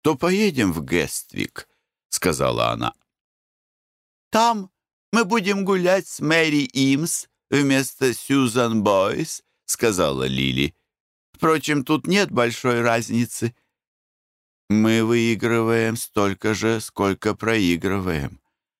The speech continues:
сказала Белл. «К тому же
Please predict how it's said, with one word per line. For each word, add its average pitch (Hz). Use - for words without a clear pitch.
сказала 78
Белл. 60
«К -
тому 240
же 208